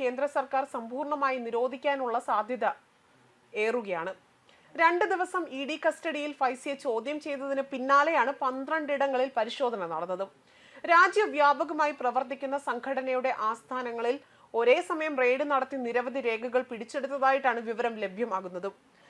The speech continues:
കള്ളപ്പണം വെളുപ്പിക്കൽ ഫൈസിയുടെ നേതൃത്വത്തിൽ ശ്രമിച്ചുവെന്ന് കേന്ദ്ര അന്വേഷണ ഏജൻസി ഉന്നയിക്കുന്ന ആരോപണങ്ങളിൽ ഒന്നാണ്. ബംഗളൂരു, ചെന്നൈ, കൊൽക്കത്ത, ലക്നൗ, ജയ്പൂർ, താനെ,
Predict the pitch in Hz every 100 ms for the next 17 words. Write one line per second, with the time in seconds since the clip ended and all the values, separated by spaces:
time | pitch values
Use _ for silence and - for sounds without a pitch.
0 | - 214 202 214 214 233 226 214 226 240
1 | 262 320 311 226 226 - 240 233 226 214
2 | 240 262 254 247 - 247 269 330 285 240
3 | 269 262 247 254 226 240 277 - 320 262
4 | 247 277 262 285 247 254 254 254 226 208
5 | 220 240 254 254 226 196 190 180 185 202
6 | _ 240 320 339 349 392 370 285 - 254
7 | 262 269 254 247 226 240 240 247 - 220
8 | 214 - 240 233 196 226 226 - 254 226
9 | 240 208 220 226